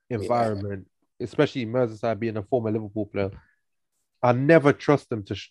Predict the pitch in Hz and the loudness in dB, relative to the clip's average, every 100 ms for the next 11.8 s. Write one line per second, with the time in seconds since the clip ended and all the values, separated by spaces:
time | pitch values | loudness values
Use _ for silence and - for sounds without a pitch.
0 | 127 110 113 117 117 110 101 117 104 104 | -2 0 2 0 -2 -6 -4 -4 -4 -6
1 | - 107 107 - 104 101 _ _ _ - | -2 2 2 0 -4 -4 _ _ _ 2
2 | 202 240 233 160 196 170 151 135 123 135 | 4 6 4 4 4 4 0 -6 -6 -6
3 | 131 113 117 - 110 98 95 95 _ _ | -4 -4 -6 -6 -6 -6 -8 -10 _ _
4 | _ _ - 113 113 120 107 104 127 98 | _ _ -4 -2 -2 0 0 4 4 4
5 | 113 190 208 139 175 - 143 120 139 127 | 2 4 4 6 4 4 -2 0 2 2
6 | 117 151 117 95 _ 120 139 160 160 113 | 0 2 2 0 _ -6 -4 -4 -4 -4
7 | 104 160 - 101 92 _ - - - 151 | -6 -8 -8 -8 -8 _ -20 -20 -2 4
8 | 143 127 117 - - - - _ _ _ | 4 4 0 -12 -20 -20 -20 _ _ _
9 | _ _ _ _ _ _ - 131 131 120 | _ _ _ _ _ _ -4 2 2 2
10 | 113 113 107 117 160 143 139 156 151 147 | -2 -6 -8 -4 -2 -2 -2 -2 -2 -4
11 | 139 143 123 127 123 117 113 110 | -4 -6 -8 -6 -4 -4 -6 -12